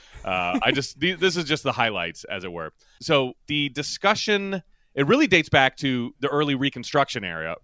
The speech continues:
where they were like, "All right, we need to give people a fair shake based on no matter what." So, like, post-Civil War is when these, uh, policies really started popping up. Then a century later,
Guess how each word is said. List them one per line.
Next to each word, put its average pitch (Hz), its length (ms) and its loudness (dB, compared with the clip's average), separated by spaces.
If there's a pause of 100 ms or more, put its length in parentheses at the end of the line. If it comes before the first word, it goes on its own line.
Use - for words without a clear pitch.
(160)
where 110 240 -4
they 107 120 -2
were 104 80 -4
like, 95 180 -2
"All 120 60 4
right, 104 140 2
we 117 100 -4
need 123 140 -4
to 120 60 -6
give 107 220 -4 (140)
people 107 240 -6
a 95 40 -6
fair 104 240 -4
shake 113 380 -2 (180)
based 104 260 -8
on 92 100 -8
no 92 80 -8
matter 90 180 -4
what." 139 340 2
So, 101 300 -4 (320)
like, 107 240 -4
post-Civil 135 540 0
War 120 340 2
is 92 120 -6
when 98 280 -8 (180)
these, 104 380 -10 (420)
uh, 95 120 -2
policies 120 420 -2
really 117 160 -2
started 104 220 -4
popping 110 320 -4
up. 175 240 4 (460)
Then 147 120 4
a 147 60 -2
century 139 340 -2
later, 185 540 6